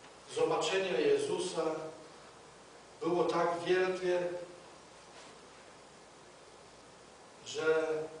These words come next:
po prostu machnął ręką na to, kim on jest, co on może.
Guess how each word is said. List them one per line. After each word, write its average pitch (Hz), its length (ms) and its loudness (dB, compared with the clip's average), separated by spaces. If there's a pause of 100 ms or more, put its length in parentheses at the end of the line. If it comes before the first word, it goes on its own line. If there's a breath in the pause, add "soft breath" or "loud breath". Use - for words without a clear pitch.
(380)
po - 160 -8
prostu 151 240 -2 (280)
machnął 151 420 2
ręką 156 240 0 (420)
na 160 100 0
to, 156 160 0
kim 156 220 -4
on 147 160 -2
jest, - 320 -4 (1600)
co 170 240 6
on - 80 2
może. - 340 4